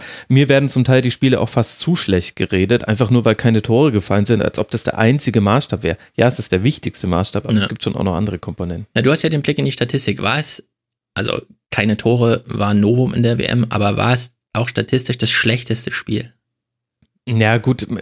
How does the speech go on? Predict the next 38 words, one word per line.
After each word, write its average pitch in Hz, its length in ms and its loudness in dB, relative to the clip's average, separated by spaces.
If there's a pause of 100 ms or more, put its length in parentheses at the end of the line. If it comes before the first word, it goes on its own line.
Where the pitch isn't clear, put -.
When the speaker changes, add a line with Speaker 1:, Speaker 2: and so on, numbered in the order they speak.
(120)
Speaker 1:
da 110 120 0
ist 113 140 -2
dann 113 80 4
Speaker 2:
Das 110 60 0
Speaker 1:
die 110 60 2
Frage, 110 120 0
Speaker 2:
Langweiligste, 107 320 0
Speaker 1:
was 104 160 -2
ist, - 180 -8
was 110 160 0
Speaker 2:
sofern 107 100 0
Speaker 1:
ist 110 60 2
Speaker 2:
man 110 100 0
das 113 120 2
Speaker 1:
statistisch 107 300 -2
Speaker 2:
rauslesen 101 100 -2
Speaker 1:
schlecht? 110 160 0
Speaker 2:
kann. 113 200 -6
Speaker 1:
Nee, 104 360 2
nee, 104 140 4
nee, 95 120 2
da 101 140 2
gab's 110 200 0
schon 117 120 2
welche 107 200 2
mit 104 180 2
weniger 107 340 2
Torabschlüssen. - 560 -4
Also 107 140 0
es 107 80 -4
gab 120 220 0
elf 131 180 0
zu 127 120 -2
fünf 117 220 -2
Torschüsse, 147 580 2 (380)
das - 160 -2
ist - 160 -2
okay. 101 400 -2